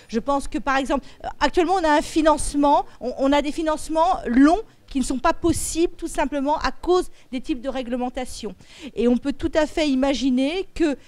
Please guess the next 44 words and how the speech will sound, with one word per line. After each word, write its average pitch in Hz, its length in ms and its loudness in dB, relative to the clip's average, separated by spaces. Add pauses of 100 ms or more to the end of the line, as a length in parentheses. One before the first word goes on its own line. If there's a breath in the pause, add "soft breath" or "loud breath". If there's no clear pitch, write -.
(220 soft breath)
euh, 226 200 4 (140)
des, 208 240 -8
des 214 180 -4
financements 294 640 0
qui 233 180 -10
finan-, 277 320 -6 (320)
où 254 120 -4
il 233 60 0
serait - 200 -2
avéré 269 540 2
par 214 200 -4
une 220 100 -2
agence 233 280 -2
extérieure 254 500 -2 (280 soft breath)
que 233 100 -4
ça 247 140 -2
finance 247 320 -4
vraiment, 330 560 0 (260 soft breath)
la, 214 140 -4 (100)
par 226 80 0
exemple, 240 220 0
la 214 80 0
transition 254 440 0
écologique, 240 580 2 (220 soft breath)
eh 208 80 -8
bien 254 180 0
que 269 80 -4
les 285 60 2
pondérations 247 640 0
soient, 254 400 0
soient 220 200 -4
très - 200 -6
favorables 233 480 -4 (220 soft breath)
de 233 80 2
manière 247 280 2
à 233 60 -2
favoriser 226 400 -4
ce 254 120 -8
type 220 140 -12
de 233 80 -4
financement. 220 480 -8 (300 soft breath)
Parce - 120 -12
que, 247 60 2
alors, 220 200 0